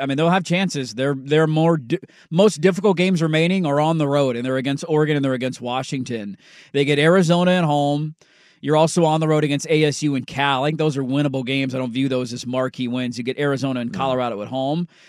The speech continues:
Speaker 1: A super under-the-radar game for me this weekend. I'm obviously jacked for Oregon and Washington.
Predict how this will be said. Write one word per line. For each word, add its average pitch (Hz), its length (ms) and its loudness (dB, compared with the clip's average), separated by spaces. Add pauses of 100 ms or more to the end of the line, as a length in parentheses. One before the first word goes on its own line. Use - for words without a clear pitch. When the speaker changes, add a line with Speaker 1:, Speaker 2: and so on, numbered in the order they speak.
(260)
Speaker 1:
A 156 120 2
super 226 560 2
under-the-radar 180 760 2
game 180 220 0
for 180 120 0
me 180 100 2
this 165 220 -2
weekend. 170 340 2
I'm 139 120 -2
obviously 151 360 0
jacked 156 340 2
for 160 140 -2
Oregon 147 300 0
and 127 120 -4
Washington. 156 800 0